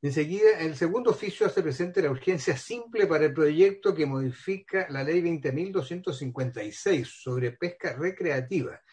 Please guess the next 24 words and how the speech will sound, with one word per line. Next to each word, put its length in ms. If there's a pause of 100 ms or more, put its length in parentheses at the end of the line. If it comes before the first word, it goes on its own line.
(260)
Este 220
proyecto 540
aumenta 720
las 300
sanciones 760
para 200
las 280
infracciones. 920 (1400)
Luego 340
se 160
recibió 480
una 300
comunicación 800
del 180
coordinador 840
de 640
la 140
biblioteca 680
con 140
esta 260
comisión, 540
don 160
Leonardo 360
Arancibia, 800